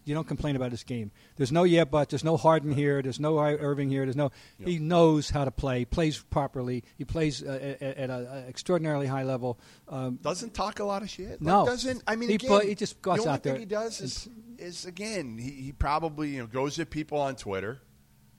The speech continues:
Speaker 2: but he's,
Speaker 1: Right.
Speaker 2: he's
Speaker 1: But when that,
Speaker 2: immature
Speaker 1: when
Speaker 2: on
Speaker 1: that, when
Speaker 2: that.
Speaker 1: that game starts, he plays the basketball
Speaker 2: The
Speaker 1: in,
Speaker 2: right
Speaker 1: in,
Speaker 2: way.
Speaker 1: in an exemplary manner.
Speaker 2: Yeah, the right way, and, and that's the one thing I think people. And again, this year it's tough 'cause he's not on the court.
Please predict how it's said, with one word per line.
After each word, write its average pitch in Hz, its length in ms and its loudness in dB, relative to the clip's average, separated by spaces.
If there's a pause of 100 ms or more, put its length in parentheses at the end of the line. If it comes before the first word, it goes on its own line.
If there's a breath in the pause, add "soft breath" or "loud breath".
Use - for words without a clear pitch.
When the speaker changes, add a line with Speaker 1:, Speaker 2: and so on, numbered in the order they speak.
(180)
Speaker 2:
but 214 120 -6
he's, 214 280 -8 (420)
Speaker 1:
Right. 101 160 -10
Speaker 2:
he's 190 320 -12
Speaker 1:
But 151 120 4
when 165 100 8
that, 190 160 10
Speaker 2:
immature - 140 -4
Speaker 1:
when 165 80 8
Speaker 2:
on - 20 6
Speaker 1:
that, 180 140 4
when 160 100 6
Speaker 2:
that. 190 120 10
Speaker 1:
that - 40 -14
game 170 200 6
starts, 123 340 0
he 151 80 -2
plays 135 400 2
the - 40 -18
basketball 123 520 -2
Speaker 2:
The 127 60 2
Speaker 1:
in, 117 80 4
Speaker 2:
right 160 120 4
Speaker 1:
in, - 80 4
Speaker 2:
way. 156 180 6
Speaker 1:
in 165 180 4
an 151 160 2
exemplary 120 520 0
manner. 107 300 -4
Speaker 2:
Yeah, 285 160 -2
the 135 160 4
right 165 420 10
way, 196 320 0
and, 120 160 -6
and 135 180 -10
that's 175 220 -8
the 165 100 -6
one 156 180 -4
thing 156 200 -8
I 135 60 -2
think 139 260 -8
people. 131 420 -2 (400 soft breath)
And 113 140 -4
again, 107 300 -2
this 117 240 -6
year 101 160 -2
it's - 160 -12
tough 95 340 -4
'cause 90 140 -12
he's 90 160 -16
not 87 160 -8
on 73 80 -14
the - 60 -20
court. - 420 -12